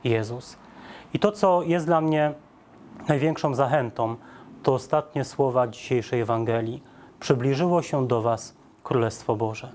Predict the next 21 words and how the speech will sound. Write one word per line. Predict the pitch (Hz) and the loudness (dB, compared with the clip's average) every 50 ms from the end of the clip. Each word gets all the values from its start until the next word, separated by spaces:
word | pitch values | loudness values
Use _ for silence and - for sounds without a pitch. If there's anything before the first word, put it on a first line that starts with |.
| - - - - - - - - - | -20 -20 -20 -20 -20 -20 -20 -18 -2
Kiedy | - 147 123 147 151 147 143 | -2 0 2 4 2 2 2
w | 135 | 2
naszym | 156 143 - - 147 | 0 0 0 0 0
życiu | 139 165 - - 165 | 0 -2 -2 -2 -6
stawiamy | - - 156 143 160 170 170 156 135 | 0 2 2 4 4 2 2 2 0
w | - | -2
centrum | - - 185 190 170 - - 143 120 | 0 0 2 2 2 0 -2 -2 2
Pana | - 127 117 117 117 | 2 2 2 2 2
Jezusa, | 117 113 110 127 120 - - 127 | 0 0 0 -2 -4 0 0 0
niezależnie | 143 147 143 156 170 180 180 160 - 170 151 | 0 2 2 2 4 4 2 0 0 0 -2
od | 143 143 - | -2 0 -2
tych | - 139 - | -4 -2 0
naszych | 156 139 - - 143 139 - - - - - - _ | -2 -2 0 0 -2 -2 -2 -10 -20 -20 -20 -6 _
różnych | - 160 226 226 - - 208 160 | 2 2 2 2 2 0 0 2
okoliczności, | 175 185 185 190 180 170 - - 214 160 120 - - - - 143 - - _ _ _ _ - - - - - - | 2 2 2 0 -2 -2 -2 0 0 0 0 -2 -10 -14 -16 -16 -16 -18 _ _ _ _ -20 -20 -20 -20 -2 0
ale | 131 131 | 0 0
kiedy | 123 - 131 123 | 2 0 0 0
w | 120 | 0
centrum | - - 147 143 147 - - 160 165 | 0 0 0 0 0 0 0 0 0
jest | 175 170 - - - | 0 0 -4 -2 0
On, | - 123 117 120 131 151 | 2 2 2 0 -2 -6